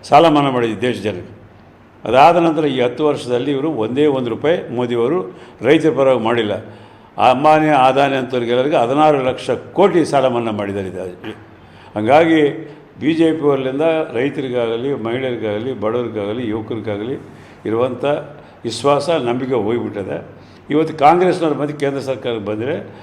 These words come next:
ನಾವು ಸಾಲ ಮನ್ನಾ ಮಾಡ್ತೀವಿ ಅಂತ ನಾವು ಘೋಷಣೆ ಮಾಡಿದ್ವಿ. ಕಾಂಗ್ರೆಸ್ ಸರ್ಕಾರದ ಮೇಲೆ, ಕಾಂಗ್ರೆಸ್ ಪ್ರಣಾಳಿಕೆ ಮೇಲೆ, ಕಾಂಗ್ರೆಸ್ ನಾಯಕರ ಮೇಲೆ ವಿಶ್ವಾಸ ಬಂದಿದೆ. ಆ ದಿಶೆಯಲ್ಲಿ ಈಗ ಬಿ ಜೆ ಪಿ ಅವ್ರು ಬೊಮ್ಮಾಯಿನವ್ರನ್ನೂ ಸೇರಿಸಿ,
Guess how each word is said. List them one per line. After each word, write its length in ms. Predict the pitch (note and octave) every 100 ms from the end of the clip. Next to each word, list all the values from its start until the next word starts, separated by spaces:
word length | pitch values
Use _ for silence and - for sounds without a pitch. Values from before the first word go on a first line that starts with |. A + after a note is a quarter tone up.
| - -
ನಾವು 500 | B2 A#2 B2+ B2+ - - -
ಸಾಲ 220 | D3+ F3
ಮನ್ನಾ 280 | E3 D3 C#3
ಮಾಡ್ತೀವಿ 380 | B2+ B2 A2+ A2
ಅಂತ 140 | G#2+
ನಾವು 220 | D#3+ B2+ F#2
ಘೋಷಣೆ 300 | G#2+ G#2+ G2+
ಮಾಡಿದ್ವಿ. 400 | F#2+ F#2 C3+ - - - - -
ಕಾಂಗ್ರೆಸ್ 520 | A2 C3+ D3+ - -
ಸರ್ಕಾರದ 440 | B2+ A#2+ B2+ B2+
ಮೇಲೆ, 240 | G#2+ G#2+ C3+
ಕಾಂಗ್ರೆಸ್ 460 | B2 A2+ B2+ G#2+ A#2+ G2+ -
ಪ್ರಣಾಳಿಕೆ 460 | - G#2 A#2+ - -
ಮೇಲೆ, 240 | G2+ A#2+
ಕಾಂಗ್ರೆಸ್ 400 | A#2 A2 A#2 A2
ನಾಯಕರ 360 | G#2 G2+ G#2+ A#2
ಮೇಲೆ 280 | A2 G#2 C3+ - - - -
ವಿಶ್ವಾಸ 400 | C3 - F3+ D#3+
ಬಂದಿದೆ. 380 | C3 A2 G#2+ D#3 - - - - -
ಆ 140 | A#2+
ದಿಶೆಯಲ್ಲಿ 540 | C#3 D3+ D3+ F3 F3 D#3+
ಈಗ 100 | C#3+ F3+ D#3 - - -
ಬಿ 120 | C#3+
ಜೆ 140 | C#3+
ಪಿ 60 | B2+
ಅವ್ರು 160 | C3
ಬೊಮ್ಮಾಯಿನವ್ರನ್ನೂ 720 | A2 A2+ A#2+ D3 D#3 D#3 D3+ D#3
ಸೇರಿಸಿ, 580 | D3 A2 A2 G#2+ F#2